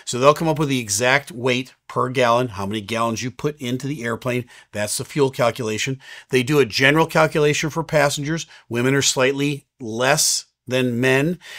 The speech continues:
and that, that weight calculation goes up by the time of year. In the winter time, uh, they add about eight pounds per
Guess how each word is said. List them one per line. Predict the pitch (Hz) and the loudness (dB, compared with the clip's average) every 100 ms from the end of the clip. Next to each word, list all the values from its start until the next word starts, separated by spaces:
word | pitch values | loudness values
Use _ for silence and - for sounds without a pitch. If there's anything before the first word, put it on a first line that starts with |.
| - | -4
and | 123 127 | 0 6
that, | 139 139 _ - | 6 4 _ -6
that | 135 139 120 | 0 2 4
weight | 135 220 240 | 4 4 4
calculation | 156 143 131 123 120 127 | 2 2 0 -2 -2 -2
goes | 131 123 | -2 0
up | 139 | 0
by | 127 | 0
the | 123 | -2
time | - 156 147 | -4 -2 0
of | 120 117 | -2 -2
year. | 170 139 90 - | 0 0 -4 -2
In | 135 131 | 2 2
the | 120 | 2
winter | 120 202 233 170 196 | 4 4 4 2 2
time, | - 139 120 131 214 _ - - - | 0 -2 2 2 0 _ -20 -20 -8
uh, | 117 120 117 | 2 4 6
they | 127 139 | 4 2
add | 143 139 131 | 2 2 2
about | 98 170 254 - | 2 2 0 -2
eight | 180 220 - | -4 -4 -4
pounds | 196 185 160 151 | 0 2 2 -2
per | - - 185 180 170 151 | -8 -4 2 4 4 0